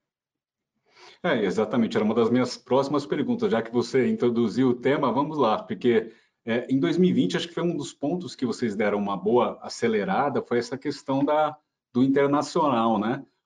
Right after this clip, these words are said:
Ah, é, fala um pouquinho também dessa, dessa, dessa estratégia, né? Porque, ah,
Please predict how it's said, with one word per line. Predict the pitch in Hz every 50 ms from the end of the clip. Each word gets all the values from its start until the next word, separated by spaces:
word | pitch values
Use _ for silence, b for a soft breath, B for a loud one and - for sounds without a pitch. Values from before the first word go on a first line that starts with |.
| _
Ah, | - 110 110 107 107 107 110 110 110 - 120
é, | 110 110 -
fala | - - 190 247 269
um | -
pouquinho | 349 - - 196 151 123
também | - 120 104 107 107 98
dessa, | 104 95 - - 110 98 87 90 - _ _ _ _ _
dessa, | 107 98 - 127 107
dessa | 104 110 110 - -
estratégia, | 107 - - - 101 101 95 - - 98 95 90 92 95
né? | 107 123
Porque, | 123 - 139 131 135 - 139 135 131 127 131 B B B B B B B B B B _ _
ah, | 123 120 127 131 -